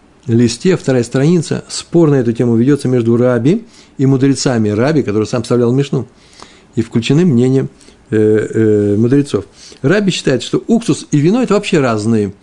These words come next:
напитки, разные вещи, раз-, разные виды, э, произ-, производных от винограда, жидкости, то нельзя одним видом сделать труму для другого вида. И, э,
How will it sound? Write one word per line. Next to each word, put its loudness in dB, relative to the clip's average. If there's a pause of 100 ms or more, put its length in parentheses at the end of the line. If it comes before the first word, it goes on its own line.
(280)
напитки, -4 (280)
разные 0
вещи, 0
раз-, -4
разные 0 (320)
виды, 0 (520)
э, 0 (120)
произ-, 0
производных -2
от -8
винограда, -2 (140)
жидкости, -2 (360)
то 2
нельзя 2
одним 0
видом 0 (440)
сделать 0
труму 0
для -2
другого 2
вида. -2 (520)
И, 2 (100)
э, 0